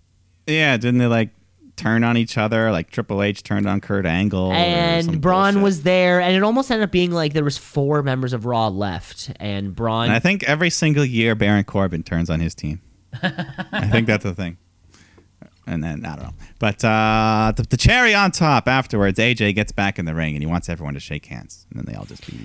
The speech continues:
Speaker 1: other.
Speaker 2: 'Cause he's the leader. He's like,
Speaker 1: <laughs>
Speaker 2: "Guys, you
Speaker 1: Yeah.
Speaker 2: know, shake
Speaker 1: I do
Speaker 2: hands."
Speaker 1: like it. I like the leader. I want him to be, like, all camp counselor. <laughs>
Speaker 2: Oh.
Speaker 1: Just, like, trying to,
Speaker 2: <laughs>
Speaker 1: trying to lead the team. Let's have some spirit-building activities. And,
Speaker 2: Mm-hmm.
Speaker 1: uh, <laughs> but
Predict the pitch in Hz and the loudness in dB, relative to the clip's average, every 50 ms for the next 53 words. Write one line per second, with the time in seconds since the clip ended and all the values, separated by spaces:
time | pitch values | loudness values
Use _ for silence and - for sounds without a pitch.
0 | - - - 196 208 190 214 233 220 196 220 226 226 233 247 277 254 226 135 107 | -8 -4 -2 0 0 2 2 0 0 0 0 0 0 0 0 0 0 0 -2 -2
1 | 113 135 151 160 180 175 196 196 214 185 175 127 - - - 123 117 117 113 131 | -2 -2 0 2 4 4 4 4 2 2 0 0 -2 -4 -6 -4 -4 -4 -2 -4
2 | 139 - 160 151 165 170 180 156 147 147 143 143 143 - - 123 131 127 123 117 | -4 -2 -2 -2 0 0 0 0 0 0 0 0 0 0 0 0 2 2 0 0
3 | - 101 87 - 107 123 135 139 110 123 117 117 113 98 92 85 - - 98 120 | -2 -4 -4 -2 0 0 0 0 -2 -4 -4 -4 -4 -4 -6 -8 -10 -8 -6 -4
4 | 135 135 127 120 120 110 123 113 110 110 107 107 110 107 104 - - 104 104 101 | -4 -4 -4 -6 -6 -8 -6 -6 -6 -6 -4 -4 -4 -4 -4 -6 -6 -6 -6 -6
5 | - - - 92 90 87 - - 82 82 78 73 73 80 - _ _ - - _ | -6 -8 -8 -8 -8 -8 -10 -12 -12 -10 -10 -10 -12 -14 -16 _ _ -20 -20 _
6 | - - - - - - 160 160 147 151 147 147 156 - - 220 - - - - | -14 -14 -14 -14 -6 -2 -2 0 2 2 2 2 2 2 2 0 2 2 2 2
7 | 107 - 185 165 123 120 - 151 - - 127 131 - - - - - - - - | 2 2 0 0 0 0 -2 -2 -2 -4 -8 -8 -10 -18 -20 -20 -20 -6 0 2
8 | 151 156 156 147 147 160 185 208 196 160 147 - - 175 175 185 185 170 156 147 | 2 4 4 2 2 2 2 0 0 -2 -4 -4 -2 0 0 2 2 0 -2 -2
9 | - 170 156 - 127 120 - - - 151 143 147 - 80 135 135 139 131 131 127 | -2 -2 -2 -2 -4 -6 -6 -4 -2 0 0 0 0 0 0 0 0 0 0 0
10 | 131 131 131 - - 139 127 127 131 135 135 135 123 120 117 120 - - _ _ | 0 -2 -2 -4 -4 -4 -4 -4 -4 -6 -6 -8 -8 -10 -12 -12 -12 -16 _ _
11 | - - _ _ _ _ _ _ _ _ _ _ - 135 135 135 127 135 135 - | -20 -20 _ _ _ _ _ _ _ _ _ _ -10 -8 -8 -8 -8 -10 -12 -18
12 | _ _ - - 101 98 101 98 98 - - - - - - 147 - - 170 - | _ _ -6 -4 -2 0 0 0 0 -2 -2 -6 -6 -4 -4 -2 -2 -2 -6 -6
13 | - _ - 135 160 170 - | -6 _ -2 -2 -2 -2 -4